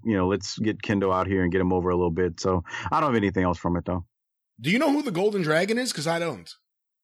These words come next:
Speaker 1: I was gonna ask you. <laughs>
Speaker 2: Body type,
Speaker 1: I
Speaker 2: he
Speaker 1: don't.
Speaker 2: looks like the Great Kabuki in a mask, but I'm pretty sure it's not the Great Kabuki. But I,
Speaker 1: Yeah,
Speaker 2: I,
Speaker 1: I don't
Speaker 2: actually
Speaker 1: think
Speaker 2: have no idea who it is. He wrestles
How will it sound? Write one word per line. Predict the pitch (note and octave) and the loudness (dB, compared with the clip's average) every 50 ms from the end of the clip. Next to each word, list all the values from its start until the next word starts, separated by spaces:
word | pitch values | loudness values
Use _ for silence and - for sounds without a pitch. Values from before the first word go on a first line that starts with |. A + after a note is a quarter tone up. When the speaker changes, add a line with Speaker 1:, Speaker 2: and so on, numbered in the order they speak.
| _ _ _ _ | _ _ _ _
Speaker 1:
I | - G#2+ C#3+ | 0 0 2
was | D#3+ C3 | 2 2
gonna | A#2 A#2 A2 | 2 2 4
ask | A2+ A#2 A#2+ A#2 - - | 4 2 2 0 -2 0
you. | C#3 C#3 A#2 F#2 - - - - A5+ - - - C6+ - _ - | 0 0 0 -2 -4 -10 -16 -14 -14 -14 -16 -16 -20 -20 _ -2
<laughs> | D#4+ - - _ _ _ _ _ | -2 -2 -2 _ _ _ _ _
Speaker 2:
Body | - G#3 A#3 D4 F4+ F4+ E4+ | -2 0 2 2 2 2 0
type, | - - A3+ G3+ F#3+ F3+ | 0 0 0 2 2 4
Speaker 1:
I | - | 4
Speaker 2:
he | B2 | 4
Speaker 1:
don't. | B2 A#2+ C#3+ | 2 2 0
Speaker 2:
looks | B3+ B3 - - | 0 0 0 0
like | A3+ G3 D3+ - | 0 0 0 -2
the | D3+ | -2
Great | C3 D#3 E3+ F#3 - | -2 0 0 0 -2
Kabuki | - D#3 C3+ C3+ D#3+ G3+ G3 - D3+ B2 A2+ G#2+ G#2 A#2 | -4 -6 -2 0 0 0 0 -2 -6 -6 -6 -8 -8 -8
in | A#2+ C3 | -4 -4
a | C3 B2 | -2 -2
mask, | B2+ D3 F3+ F3+ C#3 A2+ G#2 - - - | 0 0 0 0 0 0 -2 -4 -4 -4
but | - B2 | -4 -2
I'm | A#2+ A#2+ A#2 A2+ G#2 F2+ - | -2 -2 -4 -6 -12 -12 -6
pretty | - A#3 A3 C3+ - | -2 -2 -2 0 -2
sure | - - E3 C#3+ | 0 0 0 0
it's | A2+ - - | -2 -2 -2
not | C#3 D3+ D3 C3 - | 0 0 0 0 -2
the | A#2 | -6
Great | G#2+ B2+ C3 B2 A#2 | -6 -4 -4 -4 -4
Kabuki. | - A2+ A2 B2 D#3 F3 - - F#2+ E2 D#2+ E2 - _ _ _ _ _ _ _ _ _ _ _ _ | -8 -6 -2 0 0 0 0 -4 -10 -12 -12 -14 -18 _ _ _ _ _ _ _ _ _ _ _ _
But | A#2+ A2 C#3 D#3 D3+ D3 - | -8 -4 0 0 0 0 -2
I, | - - - | -2 0 2
Speaker 1:
Yeah, | - B2 B2+ B2+ C#3+ C#3 C3+ C#3 C#3+ - | 2 2 2 2 2 2 2 2 2 0
Speaker 2:
I, | - E3 | 0 0
Speaker 1:
I | D#3 | 2
don't | C3+ B2+ | 2 2
Speaker 2:
actually | A#2+ - - A#2 A2+ | 2 0 0 0 0
Speaker 1:
think | G#2 D3 | 0 -2
Speaker 2:
have | D#3 | -2
no | D#3 D#3+ D#3+ E3+ F3+ F3+ | 0 0 2 2 2 0
idea | F3+ F3 E3 F3 F3+ E3 | 0 -2 -2 -2 -2 -2
who | E3+ E3 E3 | -2 -2 -2
it | E3+ F3+ | -2 -2
is. | G#3+ A#3 E3+ | -4 -2 -2
He | F#3+ F#3+ | -2 -2
wrestles | E3+ D#3 F#3+ A#3+ A#3+ - B3 A3 G#3 G3 F#3+ F#3+ - - | 0 0 0 0 0 0 0 2 2 2 0 -2 -4 -8